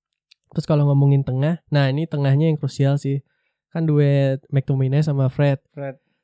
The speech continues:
Speaker 1: Kemarin itu ya nggak kelihatan tuh McTominay sih, Wah. Nggak
Speaker 2: Ya,
Speaker 1: tahu
Speaker 2: nggak
Speaker 1: semenjak
Speaker 2: kelihatan.
Speaker 1: dia perpanjang kontrak ya sampai tahun
Speaker 2: Hmm.
Speaker 1: dua ribu dua puluh lima tuh.
Speaker 2: Hmm.
Speaker 1: Me-, kemarin biasa aja banget mainnya, nggak, nggak seperti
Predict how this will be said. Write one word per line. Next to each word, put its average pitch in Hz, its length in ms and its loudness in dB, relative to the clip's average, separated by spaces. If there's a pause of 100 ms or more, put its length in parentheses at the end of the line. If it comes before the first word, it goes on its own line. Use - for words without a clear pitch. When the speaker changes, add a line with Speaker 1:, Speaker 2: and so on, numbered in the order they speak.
(320)
Speaker 1:
Kemarin 151 520 -2
itu 220 140 -4
ya 254 100 -2
nggak 214 140 -6
kelihatan 151 340 2
tuh 226 120 -4
McTominay 156 580 0
sih, 160 120 0
Wah. 147 200 -2 (400)
Nggak 147 160 -6
Speaker 2:
Ya, - 20 -6
Speaker 1:
tahu 156 140 2
Speaker 2:
nggak 185 80 -6
Speaker 1:
semenjak 160 240 0 (100)
Speaker 2:
kelihatan. 147 120 0
Speaker 1:
dia 151 100 4
perpanjang 147 420 0
kontrak 143 400 -4
ya 147 180 -4
sampai 139 280 -4
tahun 139 160 -2
Speaker 2:
Hmm. 135 60 -2
Speaker 1:
dua 135 80 -2
ribu 135 160 -6
dua 135 40 0
puluh 135 120 0
lima 131 260 -6
tuh. 143 180 -8
Speaker 2:
Hmm. 135 180 -14 (1080)
Speaker 1:
Me-, 139 500 -6
kemarin 156 600 -4 (920)
biasa 135 460 -2
aja 151 140 -2
banget 147 260 -2 (140)
mainnya, 139 420 -2
nggak, 135 300 -4 (100)
nggak 135 320 -8 (360)
seperti 139 760 -8